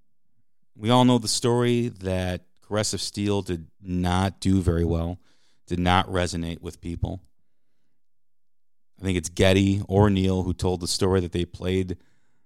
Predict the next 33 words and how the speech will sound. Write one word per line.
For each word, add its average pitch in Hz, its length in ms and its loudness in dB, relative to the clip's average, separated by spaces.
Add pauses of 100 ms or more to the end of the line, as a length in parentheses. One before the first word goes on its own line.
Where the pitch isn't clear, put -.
(140)
the 85 360 -4
demos 98 560 2
or - 20 -2
they 78 120 -4
played 90 300 -4
the 87 120 -2
album 98 400 0
for - 160 -10
Paul 85 320 0
Stanley, 104 720 -2
and 82 800 -6 (320)
he 104 160 -12
just - 180 -10
didn't 85 280 -4
get 90 220 -2
it. - 180 -4 (580)
A 104 80 -6
lot 113 160 2
of 101 80 -2
people 85 260 -4
didn't 73 280 -8
get - 160 -12
it. - 100 -20 (1700)
And 113 160 0
they 131 100 8
were 117 580 8 (520)
on 131 180 4
the 110 80 2
verge 101 400 2
of 82 100 -6
being 95 200 -2
an 87 80 -2
afterthought, - 760 -6